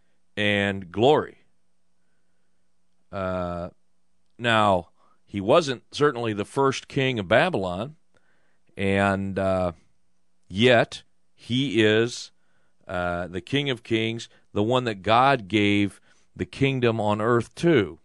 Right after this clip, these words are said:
And it says, "Wheresoever the children," Daniel continues, "wheresoever the children of men dwell, the beasts of the field, and the fowls of the heaven, has he given into thine hand,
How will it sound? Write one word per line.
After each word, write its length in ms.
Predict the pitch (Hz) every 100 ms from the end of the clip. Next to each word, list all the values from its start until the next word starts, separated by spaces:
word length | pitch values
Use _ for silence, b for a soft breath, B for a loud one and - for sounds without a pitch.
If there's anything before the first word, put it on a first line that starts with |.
| _ _ _ b b b b 92
And 200 | 95 98
it 100 | -
says, 220 | 98 87
"Wheresoever 480 | 113 123 131 127 120
the 80 |
children," 500 | 113 - 123 123 101
Daniel 300 | 95 110 110
continues, 520 | 110 127 151 127 90 92
"wheresoever 480 | 104 95 107 107
the 80 | 107
children 380 | - 123 120 117
of 80 | 113
men 220 | 131 131
dwell, 420 | 139 147 95 87 b b b b
the 100 | 92
beasts 340 | 92 117 117
of 60 | 123
the 80 | 117
field, 480 | - 139 101 104 107
and 220 | 95 95
the 60 |
fowls 540 | - 117 123 127 131 120
of 160 | 113
the 120 | 98 98
heaven, 480 | 139 120 95 98 101 b b b
has 240 | 117 120 120
he 100 | 110
given 360 | 113 175 185
into 200 | 160 127
thine 340 | 101 120 151 151
hand, 540 | 151 113 82 80